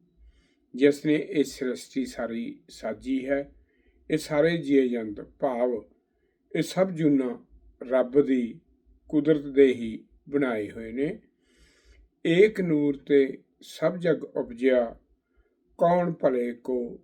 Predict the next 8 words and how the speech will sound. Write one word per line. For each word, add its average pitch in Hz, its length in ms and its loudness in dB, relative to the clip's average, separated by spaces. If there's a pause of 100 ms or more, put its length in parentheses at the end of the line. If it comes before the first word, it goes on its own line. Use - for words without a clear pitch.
(140)
ਮੰਦੇ।" 135 600 2 (840)
ਭਾਵ 160 340 4 (240)
ਇੱਕ 180 240 -2 (120)
ਅਕਾਲ 160 400 4
ਪੁਰਖ 175 520 -6 (800)
ਦੀ 165 180 0
ਹੀ 170 280 0
ਜੋਤ 147 480 8